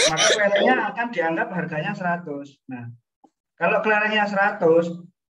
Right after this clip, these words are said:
dan permennya lima puluh, kelereng itu lebih mahal berapa? Kan lebih mahal lima puluh tuh. Padahal di sini ngomongnya lebih mahal berapa? Seratus. Nah.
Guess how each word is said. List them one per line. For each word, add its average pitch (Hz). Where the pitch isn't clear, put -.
dan 160
permennya 165
lima 160
puluh, 156
kelereng 160
itu 208
lebih 175
mahal 143
berapa? 123
Kan -
lebih 185
mahal 196
lima 208
puluh 214
tuh. 123
Padahal 180
di 185
sini 190
ngomongnya 226
lebih 208
mahal 202
berapa? 185
Seratus. 165
Nah. 117